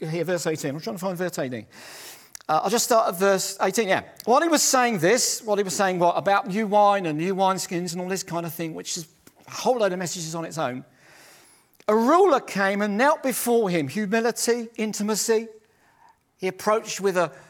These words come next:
"Jesus, I know you're a particular person and I know I'm not kind of there yet, but I'm gonna kneel before you." And Jesus always responds to a humble approach. Not a needy appro-,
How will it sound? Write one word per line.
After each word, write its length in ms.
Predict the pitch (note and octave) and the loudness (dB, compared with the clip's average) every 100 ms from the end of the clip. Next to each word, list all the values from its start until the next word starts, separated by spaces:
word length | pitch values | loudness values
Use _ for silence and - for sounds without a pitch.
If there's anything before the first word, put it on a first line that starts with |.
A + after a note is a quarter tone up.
| - | -8
"Jesus, 500 | G#3+ G#3 G#3 G3+ - _ _ _ _ _ _ - | -4 -4 -4 -6 -12 _ _ _ _ _ _ -14
I 100 | F3 | -10
know 180 | F3 G#3 | -6 -4
you're 240 | G#3 G3 | 0 0
a 80 | F3+ - _ _ _ _ _ | -2 -8 _ _ _ _ _
particular 400 | G3 G#3+ - F3+ | -12 -10 -10 -12
person 540 | F3 E3+ F3+ F#3 F3+ | -6 -4 -4 -6 -10
and 80 | F3 | -10
I 100 | E3+ | -10
know 240 | E3+ F#3+ F#3 | -8 -8 -8
I'm 140 | E3+ | -8
not 180 | F#3 - | -10 -12
kind 220 | F#3+ F#3 | -12 -12
of 80 | F3 | -6
there 160 | F#3 | -4
yet, 240 | F3+ G3 - | -2 -4 -8
but 120 | G3+ | -12
I'm 80 | F#3 | -10
gonna 200 | F#3 G3 | -10 -6
kneel 180 | G#3 A3 | -4 -4
before 380 | G#3+ - A3+ | -6 -4 -4
you." 160 | E3+ D#3+ | -2 -4
And 100 | D#3 - - - - | -6 -12 -20 -20 -14
Jesus 540 | - A#3 A#3+ B3+ A3+ - | -6 -4 -4 -4 -6 -8
always 540 | - G3+ G#3+ G#3 - - | -4 -2 0 -2 -4 -10
responds 1000 | F#3 - - G3+ C#3+ B2+ C3 D3 - _ _ _ _ _ _ _ _ | -8 -8 -8 -6 -6 -8 -12 -14 -18 _ _ _ _ _ _ _ _
to 140 | - F#3 | -12 -10
a 60 | |
humble 340 | D3+ F3+ F3 D#3 | -6 -6 -6 -10
approach. 520 | - E3+ A2+ - - _ _ _ _ _ _ _ _ _ _ _ _ _ _ _ _ _ _ _ _ _ _ _ _ _ _ _ _ _ _ _ _ _ _ _ _ _ _ _ _ _ _ _ _ _ _ _ _ _ - | -4 -4 -4 -10 -20 _ _ _ _ _ _ _ _ _ _ _ _ _ _ _ _ _ _ _ _ _ _ _ _ _ _ _ _ _ _ _ _ _ _ _ _ _ _ _ _ _ _ _ _ _ _ _ _ _ -10
Not 260 | G3+ B3+ | -6 -4
a 20 | |
needy 340 | A3 A#3+ G#3+ E3 | -2 -2 -4 -8
appro-, 420 | C#3 - C3+ E3 | -12 -10 -8 -8